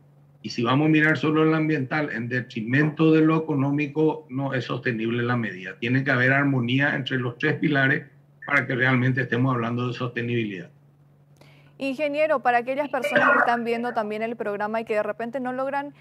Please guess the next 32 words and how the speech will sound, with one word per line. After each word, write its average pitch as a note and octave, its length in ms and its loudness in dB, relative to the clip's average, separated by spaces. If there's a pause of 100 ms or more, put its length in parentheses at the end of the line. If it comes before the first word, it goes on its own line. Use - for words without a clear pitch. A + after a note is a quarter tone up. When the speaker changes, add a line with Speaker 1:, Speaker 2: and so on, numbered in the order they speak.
(240)
Speaker 2:
eh, A3 220 0
dimensionar A#3+ 920 0
lo A3 140 -4
que G#3+ 140 -6
significa A3+ 680 -2
esto, A3 460 -4
eh, G3 280 -6 (120)
quiero A3+ 220 -2
también G#3+ 260 -6
que A3+ 140 -8
compartas G#3+ 480 -6
tu G#3+ 100 -8
punto G#3+ 320 -8
de G#3 100 -4
vista G#3 320 -4 (360)
en G#3+ 140 -4
cómo B3 220 0
podría B3+ 340 4
golpear A#3 480 4
esto A3 180 -4
al A3 80 -2
sector G#3+ 320 -6
productivo A3+ 560 0
de A#3 60 -4
nuestro A#3+ 260 -4
país. A3+ 340 -2
Hablamos A#3 400 0
de A3+ 60 -2
una A3+ 260 0
reducción A3+ 680 -2
muy A#3+ 300 -4
importante, A#3+ 1000 -2